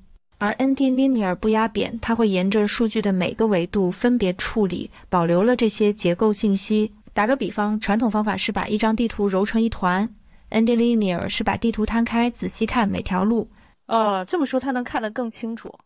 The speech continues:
Speaker 1: 对，因为它保留了数据的本来面貌，所以能抓住一些传统方法漏掉的细节。实验里，他们把N D Linear 放进各种模型，比如 Transformer、卷积网络，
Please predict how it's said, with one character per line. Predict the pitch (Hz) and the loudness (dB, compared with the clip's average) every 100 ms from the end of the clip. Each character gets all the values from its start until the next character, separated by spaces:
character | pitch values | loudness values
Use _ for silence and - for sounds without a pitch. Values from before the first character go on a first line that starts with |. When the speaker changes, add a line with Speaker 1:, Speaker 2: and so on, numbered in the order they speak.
| _ | _
Speaker 1:
对， | 208 208 | 2 4
因 | 233 | 2
为 | |
它 | 240 247 | 0 0
保 | 196 170 | 2 2
留 | 180 | 2
了 | 202 | 0
数 | 202 254 | 0 -2
据 | 214 220 | 0 0
的 | 180 | 0
本 | 170 | 0
来 | 160 180 | -2 0
面 | 254 226 | 2 2
貌， | 190 - | 0 -2
所 | - 208 | -2 0
以 | |
能 | 190 185 208 | 0 0 0
抓 | 240 247 | 0 0
住 | 240 214 | 0 -2
一 | 202 | 0
些 | 226 | -2
传 | 220 - 185 | -2 -2 -2
统 | 226 170 | -2 -4
方 | 170 208 220 | -2 -2 0
法 | 196 - | -2 -2
漏 | 226 233 | 0 2
掉 | 190 190 | 2 0
的 | 180 | -2
细 | - 202 | -4 -6
节。 | - - - - - | -4 -8 -8 -18 -8
实 | - 226 | 0 4
验 | 302 262 | 4 2
里， | 175 - - | 0 -4 -8
他 | 214 | -2
们 | 208 202 | 0 0
把 | - | 0
N | 208 208 | 0 2
D | 220 | 2
Linear | 208 220 208 170 160 | 2 2 2 0 -2
放 | - 202 | 0 2
进 | 190 196 | 2 2
各 | 196 | 0
种 | 170 | 0
模 | 156 156 | 0 -2
型， | 170 160 170 | -2 -2 0
比 | 160 | 0
如 | 160 170 | 0 0
Transformer、 | 185 196 185 - 196 190 190 160 - | 0 0 -2 0 2 2 2 0 -4
卷 | - 165 156 | -2 -2 2
积 | 196 | 2
网 | 190 170 | 2 0
络， | 170 180 | -2 -2